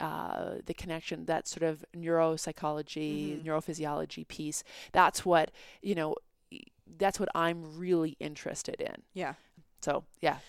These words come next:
Speaker 2: You had talked at, at the ace class about this mindfulness training that you had done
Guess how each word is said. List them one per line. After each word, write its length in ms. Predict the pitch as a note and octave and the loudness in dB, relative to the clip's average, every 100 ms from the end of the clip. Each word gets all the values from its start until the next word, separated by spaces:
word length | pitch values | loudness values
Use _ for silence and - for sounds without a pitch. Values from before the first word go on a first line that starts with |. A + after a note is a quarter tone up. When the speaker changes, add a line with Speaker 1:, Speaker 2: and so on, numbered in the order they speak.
| - - | -14 -4
Speaker 2:
You 160 | C#4+ | -2
had 100 | E4 | -2
talked 300 | - A#3+ - | -2 -2 2
at, 200 | G#3+ - - | 0 0 -6
at 340 | G3 F3 D#3+ - - | -2 0 0 -2 -10
the 160 | E3 F3 | -8 -6
ace 120 | E3 | -6
class 300 | E3 C#3+ - E3+ | -4 -4 -4 -10
about 640 | - F3 D#3 D#3+ - - | -4 0 2 0 -2 -6
this 280 | E3 D3+ - | -6 -4 -6
mindfulness 1080 | E3 E3+ D#3+ D#3+ - E3+ D#3+ D3 - - - _ - | -8 -6 -6 -8 -10 -10 -8 -6 -4 -4 -8 _ -14
training 380 | - F3 E3 D#3 | -8 -6 -6 -8
that 160 | D#3 | -8
you 80 | E3+ | -8
had 180 | D#3+ D3 | -12 -8
done 380 | E3+ D3 C#3+ F3+ | -4 -4 -6 -12